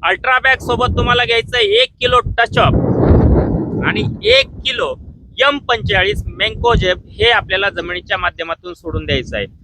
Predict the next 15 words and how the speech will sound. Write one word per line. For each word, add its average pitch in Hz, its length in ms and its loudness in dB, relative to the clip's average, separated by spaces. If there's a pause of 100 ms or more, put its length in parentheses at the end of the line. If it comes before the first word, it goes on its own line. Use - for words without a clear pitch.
(300)
पाच 233 200 2
ते 269 180 2
सहा 247 300 2
दिवस 254 260 4
जाऊ 254 180 4
द्या, 262 140 2
फळाची 254 420 0
चांगली 254 320 -2
कीपिंग 254 320 -10
क्वालिटी, 254 440 -2
फुगवण 247 400 0
आपल्याला 262 340 2
मिळवायची 254 440 0
आहे, 254 120 -6
त्यासाठी 233 520 -2